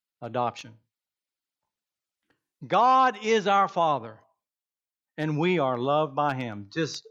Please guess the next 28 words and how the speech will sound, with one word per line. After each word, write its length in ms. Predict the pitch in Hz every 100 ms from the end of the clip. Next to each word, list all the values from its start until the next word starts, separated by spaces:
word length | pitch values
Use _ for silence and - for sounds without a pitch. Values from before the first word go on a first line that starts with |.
| -
underline 600 | 180 180 160 143 127 117
that. 280 | 110 107 _ _ _ _ _ _ -
God 420 | 139 220 233 226
is 300 | 196 233 220
our 240 | 233 226 214
Father, 560 | 175 160 143 139 135 _ _ 156
and 180 | 135
He 240 | 127 156 147
loves 560 | 135 139 151 156 139 160
us. 360 | 151 151 - _ _ _ _ _
We 180 | 131 127
are 140 | 113
loved 460 | 110 120 139 143 131
by 240 | 139 131
Him. 260 | 123 110 104 113 _ _ _ _ _ _ _ -
You 120 | 165
may 140 | 160
think, 300 | 143 139 123
"Well, 180 | 147 131
sometimes 400 | - 139 151 135
I 100 | 135
just 180 | 117 -
don't 200 | 127 143
feel 160 | 185
like 200 | 139 117
He 60 | 123
loves 300 | 143 208
me." 60 | 143